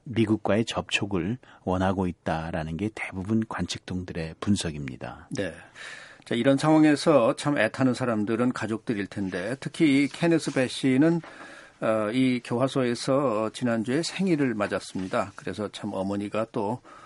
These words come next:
Speaker 2: 어, 그, 또 그 애타게 그리는 또 그런 말도 하고 그래서 보도가 됐는데,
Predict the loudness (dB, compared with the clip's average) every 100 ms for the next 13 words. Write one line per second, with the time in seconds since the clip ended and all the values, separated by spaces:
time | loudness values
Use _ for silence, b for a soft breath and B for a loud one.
0 | B -10 -8 -8 -8 -8 -6 -8 -12 -12
1 | -12 -10 -10 -10 -8 -6 -6 -2 -2 -2
2 | -4 -2 0 0 -2 -4 -6 -6 -4 -2
3 | -4 -4 -10 -10 -8 -8 -10 -10 -8 -6
4 | -8 -8 -8 -6